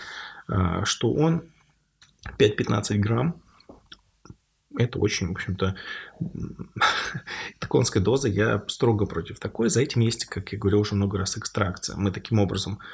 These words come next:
э, потенцируем эффект, у-, убираем какие-то лишние вещи, и, м, то есть смысл э-, экстракции, чтобы увеличить эффективность и уменьшить дозировку, соответственно, пропорционально у-,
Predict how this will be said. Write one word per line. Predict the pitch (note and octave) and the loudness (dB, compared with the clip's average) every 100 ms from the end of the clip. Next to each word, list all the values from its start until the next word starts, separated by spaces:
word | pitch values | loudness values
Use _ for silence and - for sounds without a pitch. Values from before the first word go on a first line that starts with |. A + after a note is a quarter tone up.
| - - - - | -18 -18 -20 -4
э, | - | -2
потенцируем | F#2+ - A#2 G#2+ A#2 G2 F#2 | -2 0 -2 2 2 4 2
эффект, | F#2 - G#3 - | 2 0 -2 -2
у-, | - G2+ A#2 - | -4 -2 -2 -2
убираем | G2+ G#2 G2+ G2 | 0 2 2 2
какие-то | G2 - G2+ A#2 | -2 -6 0 2
лишние | F3 - C#3 A#2+ | 2 0 0 2
вещи, | B2 A#2+ - F#2 | 2 0 -2 -2
и, | - G2+ | -4 -4
м, | - F#2+ - - | -2 -2 -4 -8
то | - | -10
есть | - - _ _ - | -10 -12 _ _ -8
смысл | - G#2 - F2+ - | 2 2 2 -2 -4
э-, | - - | -12 -12
экстракции, | - - G2+ F2+ - | -8 0 0 0 -6
чтобы | - F#2 | -4 -2
увеличить | G2 F#2+ F#2 - | 0 0 -2 -6
эффективность | - - - F#3 F#3 - - - - - - _ - _ | -14 -14 -4 0 0 -4 -16 -18 -18 -18 -20 _ -20 _
и | - A#2+ | 0 4
уменьшить | A#2 G#2+ A2 - | 4 4 2 0
дозировку, | G2 G2 A#2+ - - | 0 2 2 0 -4
соответственно, | - G#2 - F#2 | -4 -2 -2 -4
пропорционально | - - - G2 F#2 F2+ | -6 -4 0 2 4 2
у-, | F2+ - | 0 -4